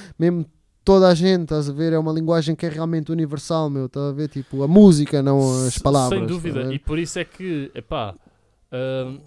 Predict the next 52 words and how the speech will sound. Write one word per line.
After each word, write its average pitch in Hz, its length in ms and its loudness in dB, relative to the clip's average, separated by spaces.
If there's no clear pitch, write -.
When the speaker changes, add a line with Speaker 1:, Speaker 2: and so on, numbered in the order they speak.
Speaker 1:
Abrir 165 260 4
portas 220 400 0
Speaker 2:
acho, 170 120 -2
Speaker 1:
sempre, 190 260 -2
Speaker 2:
acho 160 100 2
Speaker 1:
abrir 190 160 2
Speaker 2:
que 156 40 -6
Speaker 1:
portas 160 380 4
Speaker 2:
já, 156 120 -4
Speaker 1:
sempre, 156 200 -4
mano. 147 260 -6
Speaker 2:
por 151 140 -8
exemplo, 147 300 -6
acho 127 220 -8
que - 80 -16
já 143 120 -6
todos - 260 -10
conhecemos 139 440 -12
uma, 131 500 -8
uma 131 160 -12
outra 131 260 -10
pessoa 123 260 -8
assim 120 340 -12
no 123 120 -8
mundo 139 220 -6
da 135 100 -4
música, 143 340 -8
e 143 40 -8
quando 151 240 -6
eu 147 80 -2
ouço 156 240 -4
essa 147 200 -10
frase, 151 440 -10
mano, 147 260 -12
que 131 80 -8
eu 117 40 -6
vou 120 120 -10
preferir 113 600 -12
já 107 140 -8
a 101 60 -8
seguir, 123 320 -12
quando 120 160 -14
eu 131 60 -4
ouço 143 160 -6
essa 139 220 -8
frase, 143 500 -12
algo 135 260 -8
morre 135 320 -8
dentro 123 300 -14
de 127 60 -16
mim. 113 240 -16
Speaker 1:
Quê? 131 240 -14